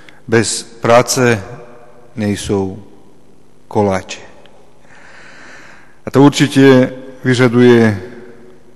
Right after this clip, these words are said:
určitou námahu. Abychom ty koláče měli, tak potřebujeme k tomu určité ingredienty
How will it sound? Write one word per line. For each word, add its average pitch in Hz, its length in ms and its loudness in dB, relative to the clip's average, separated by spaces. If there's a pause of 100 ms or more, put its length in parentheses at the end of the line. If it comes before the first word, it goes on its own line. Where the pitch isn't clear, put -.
(240)
určitou 110 800 -4 (440)
námahu. 101 560 -6 (320)
Abychom 98 800 -10 (400)
ty 101 100 -14
koláče 101 540 -8
měli, 104 500 -6 (460)
tak - 520 -12
potřebujeme 117 960 0
k - 140 -20
tomu 104 580 -4 (680)
určité 98 680 -8 (520)
ingredienty 104 920 -6